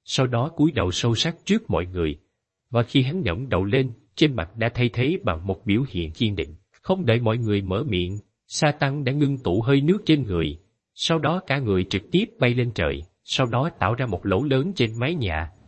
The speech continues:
rồi để lại một đống gạch vụn sau lưng rồi nhen ngang bỏ đi. Tề Chiếu, họ hàng của Tôn Ngộ Không đều có tính cách như vậy sao? Thằng nhóc tóc vàng thì thôi, giả trọc đầu này cũng vậy, rõ ràng có cửa ra mà lại không đi.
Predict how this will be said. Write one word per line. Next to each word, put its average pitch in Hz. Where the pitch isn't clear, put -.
rồi 117
để 127
lại 101
một 104
đống 170
gạch -
vụn 98
sau 123
lưng 123
rồi 82
nhen 107
ngang 101
bỏ 104
đi. 110
Tề 113
Chiếu, 139
họ 131
hàng 123
của 156
Tôn 156
Ngộ 107
Không 135
đều 101
có -
tính 165
cách 180
như 127
vậy 90
sao? 127
Thằng 98
nhóc 135
tóc 185
vàng 82
thì 87
thôi, 123
giả 107
trọc 104
đầu 98
này 95
cũng 117
vậy, 82
rõ 117
ràng 113
có 165
cửa -
ra 117
mà 95
lại 85
không 147
đi. 147